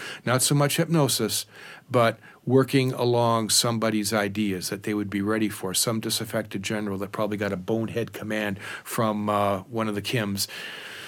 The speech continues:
And it's like, "Yeah, here we go again." And then one day meets opposites attract, and it goes from there.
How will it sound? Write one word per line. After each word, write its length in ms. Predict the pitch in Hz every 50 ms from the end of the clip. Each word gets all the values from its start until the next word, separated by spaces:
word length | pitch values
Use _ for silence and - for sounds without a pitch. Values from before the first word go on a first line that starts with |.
| - - - -
And 60 | 120
it's 160 | 104 - -
like, 180 | 104 90 87 82
"Yeah, 440 | 82 85 85 85 85 85 - - -
here 180 | - 92 90
we 80 | 87 85
go 240 | 80 - 87 87 87
again." 320 | 82 80 90 90 87 80
And 140 | 87 87 90
then 140 | 90 90 95
one 180 | 98 101 101
day 180 | 98 98 95 95
meets 260 | 95 101 101 92 - 113
opposites 520 | 104 104 104 107 95 - - 104 - -
attract, 480 | 104 - - 110 98 98 104 104 - -
and 100 | 107 101
it 80 | 95
goes 240 | 95 104 104 101 98
from 200 | - - 104 98
there. 260 | 104 107 95 85 -